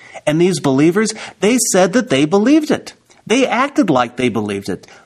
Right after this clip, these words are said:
but now they're back to their old ways. They're living like slaves,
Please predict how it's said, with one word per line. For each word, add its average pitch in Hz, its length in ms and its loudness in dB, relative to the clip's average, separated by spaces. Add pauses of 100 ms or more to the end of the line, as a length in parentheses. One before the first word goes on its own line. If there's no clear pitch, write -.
(100)
but 151 160 -2
now 151 280 0
they're 165 140 -2
back 120 340 -2
to 127 80 -2
their 113 220 0
old 110 180 0
ways. 95 380 -6 (540)
They're 156 140 0
living 165 400 4
like 147 260 0 (180)
slaves, 104 580 -2